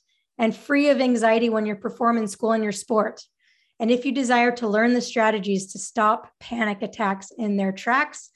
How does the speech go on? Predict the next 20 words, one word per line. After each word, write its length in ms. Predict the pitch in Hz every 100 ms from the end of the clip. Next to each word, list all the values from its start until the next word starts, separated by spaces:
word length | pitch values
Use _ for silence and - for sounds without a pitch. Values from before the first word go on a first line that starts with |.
| _ _ _ _ _
then 200 | 240 226
this 240 | 233 247 -
program 440 | 247 247 226 226
is 260 | 240 214 -
for 160 | 226
you. 420 | 208 208 202 - - _ _ _ _ _ _ _ _ _ _
And 140 | 247 214
if 140 | 202
you're 140 | 247 240
a 80 |
parent 300 | 240 269 269
listening, 600 | 240 202 - 226 269 247 - _ _ _ -
if 160 | -
you 80 | 226
desire 560 | 202 208 240 254 285 269
those 260 | 254 247
things 360 | - 233 233 233
for 220 | - 226
your 160 | 220 202
daughter, 520 | 202 196 202 -